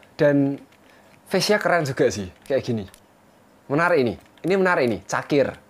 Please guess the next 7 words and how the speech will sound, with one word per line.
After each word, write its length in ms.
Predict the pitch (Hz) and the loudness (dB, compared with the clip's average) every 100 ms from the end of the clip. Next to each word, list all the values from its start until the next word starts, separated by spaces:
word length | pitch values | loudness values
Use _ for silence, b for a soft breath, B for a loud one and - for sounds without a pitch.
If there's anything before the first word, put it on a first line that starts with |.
| _ b b b b b b b | _ b b b b b b b
Terus 160 | 165 | -4
berikutnya 320 | 156 147 165 175 | -2 0 0 2
ya, 240 | 143 160 | 2 2
kita 240 | 151 165 | -2 -2
ke 320 | 165 160 151 - | 2 2 2 -2
Kafeci. 640 | 190 170 190 180 208 180 110 131 | -4 -2 0 0 0 0 0 0
Ini, 320 | 147 170 | 0 0